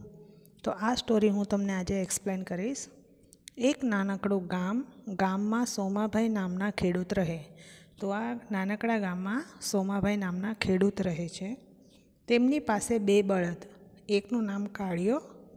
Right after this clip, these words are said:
અને બીજાનું નામ ગોરિયો. સોમાભાઈ પાસે બે બળદ હતા, કાળિયો અને ગોરિયો. બંને બળદ એમને ખૂબ વહાલા હતા, એટલે બંને બળદ એમને ખૂબ જ પ્રિય હતા.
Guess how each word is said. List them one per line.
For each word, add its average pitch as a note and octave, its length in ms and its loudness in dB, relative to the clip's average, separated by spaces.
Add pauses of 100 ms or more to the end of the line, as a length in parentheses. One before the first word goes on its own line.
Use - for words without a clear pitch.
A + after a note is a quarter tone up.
(140)
અને G#3 220 -2
બીજાનું G#3 440 0
નામ G#3 300 0
ગોરિયો. G3 440 4 (760)
સોમાભાઈ G#3+ 460 0
પાસે G#3 380 0
બે G#3 220 6
બળદ G3 380 4
હતા, G3+ 300 -2 (220)
કાળિયો G3 440 0
અને F#3+ 320 -2 (240)
ગોરિયો. F3+ 500 4 (720)
બંને B3 300 6
બળદ A3+ 380 4 (160)
એમને G#3+ 340 0
ખૂબ A#3 300 0
વહાલા F#3 460 -2
હતા, F3 240 -10 (1000)
એટલે G#3+ 360 -8 (260)
બંને A3 300 2
બળદ G#3+ 340 4
એમને G#3 340 2 (440)
ખૂબ B3 220 12
જ - 140 8
પ્રિય A#3+ 340 6
હતા. F#3 320 -4